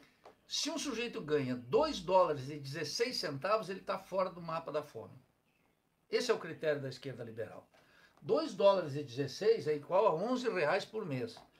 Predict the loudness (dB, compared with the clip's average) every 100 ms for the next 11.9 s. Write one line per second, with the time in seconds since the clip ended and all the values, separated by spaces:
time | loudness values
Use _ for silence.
0 | -20 _ _ _ -20 _ -2 0 4 4
1 | 4 -2 -6 -8 -4 -4 -2 2 4 4
2 | 2 0 -4 -4 -4 -2 -2 0 2 2
3 | 0 0 0 -2 -6 -2 0 2 0 0
4 | -6 -4 -4 0 2 2 -4 _ _ _
5 | _ _ -2 0 0 -2 0 2 2 0
6 | -6 -6 -2 -2 -2 -8 -10 -2 0 0
7 | -4 -4 -4 -4 -2 -2 -6 -14 -16 -12
8 | -12 -16 _ _ _ _ _ -12 -6 -6
9 | 0 6 8 6 4 0 -2 -2 -2 -2
10 | -4 -4 -2 -2 0 2 2 0 -6 -6
11 | -4 -4 -4 -4 -2 0 0 0